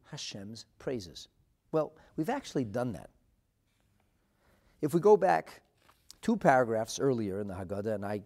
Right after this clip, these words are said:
of course, don't know what text of the Haggadah you're using, but all I can tell you is go to the end of Magid. We conclude the details of the narrative by focusing on the things on the table.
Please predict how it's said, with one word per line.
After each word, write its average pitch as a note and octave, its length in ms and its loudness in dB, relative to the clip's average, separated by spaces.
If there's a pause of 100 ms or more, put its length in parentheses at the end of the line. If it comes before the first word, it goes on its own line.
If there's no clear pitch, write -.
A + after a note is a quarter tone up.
(100)
of - 100 -20
course, A#2 220 -6
don't A#2+ 180 -6
know A2 100 -6
what G#2 240 -8
text - 280 -12
of G2+ 80 -8
the F#2 60 -12
Haggadah G2+ 420 -8
you're F#2+ 120 -10
using, G#2+ 360 -8
but F2 140 -12
all A2 160 -12
I A2 60 -12
can G#2+ 120 -16
tell G2+ 180 -14
you F#2 160 -14
is - 180 -14 (240)
go G#2+ 100 -8
to - 140 -8
the A2+ 140 -4
end B2+ 120 -6
of G#2+ 80 -8
Magid. F#2+ 320 -12 (2000)
We F#3 100 2
conclude A3 600 -2
the C#3+ 340 2 (840)
details B2+ 640 -2 (100)
of A2+ 360 -6 (920)
the C#3+ 100 -2
narrative C#3 520 -2 (440)
by C#3 100 0
focusing F#3 640 -2
on C3 360 -4
the B2 80 -6
things D3 300 -4
on B2 120 -2
the C3+ 80 -8
table. G3 360 -10